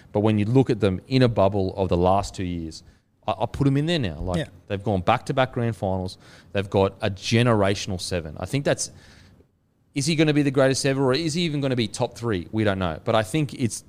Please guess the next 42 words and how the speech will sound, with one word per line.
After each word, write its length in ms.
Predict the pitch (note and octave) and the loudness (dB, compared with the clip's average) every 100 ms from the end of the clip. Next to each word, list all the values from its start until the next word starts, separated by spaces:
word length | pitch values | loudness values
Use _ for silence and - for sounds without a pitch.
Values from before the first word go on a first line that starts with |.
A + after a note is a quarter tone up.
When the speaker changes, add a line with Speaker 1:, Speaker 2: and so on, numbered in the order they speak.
| _ | _
Speaker 1:
the, 200 | A2 G#2 - | -2 -2 -4
it's 240 | A#2 G#2 A2 | -8 -6 -2
now 380 | G#2+ A#2 A#2+ B2 | 2 4 4 2
clear 360 | - A2+ G#2 | -2 0 0
he 140 | F2+ G2 | 0 -2
is 80 | F#2 | -2
generational. 680 | F#2+ E2+ D#2+ D#2 - F2 - _ _ _ _ _ | -4 -4 -6 -8 -12 -16 -18 _ _ _ _ _
Um, 540 | F#2+ F#2 F2+ E2+ E2 - - _ - - - - - | -4 -2 0 -2 -4 -12 -20 _ -20 -20 -20 -20 -6
Speaker 2:
And, 180 | D3+ D#3+ | -2 -2
and 100 | C#3+ | 2
people 160 | D#3 C3 | 2 0
Speaker 1:
Yeah. 40 | |
Speaker 2:
say 180 | - A#2 | -2 -6
with 80 | A2 | -4
Penrith, 280 | B2 A2+ A2 | -6 -4 -4
"Oh, 100 | A#2 | -4
yeah, 120 | A2 | -4
but 80 | G#2+ | -6
they 100 | A2+ | -6
got 120 | A#2 | -6
the 60 | A2 | -4
best 260 | G#2 - | -2 -2
juniors." 380 | A#2+ A#2 A2+ A2+ | -2 -2 -2 -2
It's 120 | A2+ | 0
like, 200 | D3 C#3 | 2 2
you 40 | F3+ | 0
know 60 | |
what? 220 | C#3 C#3 | 2 0
They've 120 | B2+ B2 | -2 0
had 200 | D#3+ F3+ | 0 2
the 80 | |
best 220 | A#3+ A3 - | 2 2 -2
juniors 260 | A#2 A2 | -4 -4
for 100 | - | -4
twenty 340 | - C3+ A2+ G#2+ | -6 -8 -8 -6
Speaker 1:
Yeah, 240 | G#2 A2+ | -4 -4
Speaker 2:
years. 160 | C#2 C#2+ | -4 -10
Speaker 1:
yeah, 80 | C#2+ | -14
yeah. 200 | - - - | -16 -10 -2
Speaker 2:
As 200 | F#3 G#3 | -2 0
have 200 | A3+ D3+ | 0 -2
Parramatta. 640 | E3+ F3+ E3 C3+ B2 G2 | -2 0 0 0 -2 -4